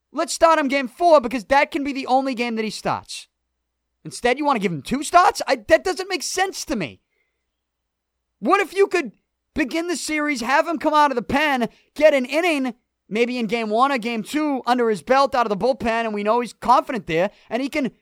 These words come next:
you know, build that confidence back up for a game four start? I, to me, that's a no-brainer. But they're not gonna do it.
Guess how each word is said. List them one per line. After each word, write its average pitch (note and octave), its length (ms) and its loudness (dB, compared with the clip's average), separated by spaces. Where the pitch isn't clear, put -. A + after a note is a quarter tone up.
you D4 160 -12
know, C4+ 240 0
build G#3 540 2
that B3+ 180 2
confidence B3+ 480 0
back A#3 260 0
up A#3+ 160 6
for A#3 140 0
a G#3+ 60 2
game A3 220 -6
four A3 220 -2
start? E4+ 440 2
I, D4 160 0
to D4 120 2
me, C#4 180 -2
that's C#4 260 2
a C4 60 -8
no-brainer. G3+ 880 0
But C#4+ 120 -4
they're F#4 100 2
not G4+ 120 6
gonna F4+ 140 0
do G#4 240 4
it. D#4 100 -2